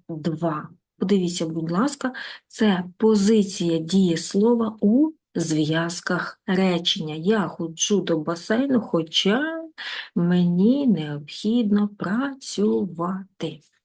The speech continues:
Ось їде дядько кудись на позитиві з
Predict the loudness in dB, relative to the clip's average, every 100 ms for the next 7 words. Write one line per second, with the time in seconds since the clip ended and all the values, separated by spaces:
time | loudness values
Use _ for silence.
0 | _ -20 -20 -20 _ 0 2 0 0 0
1 | 2 -2 0 0 -2 -4 -6 -4 -2 0
2 | 0 -2 -2 -2 0 0 0 -2 0 2
3 | 2 2 0 -2 -10 _ _ -2 0 2
4 | 0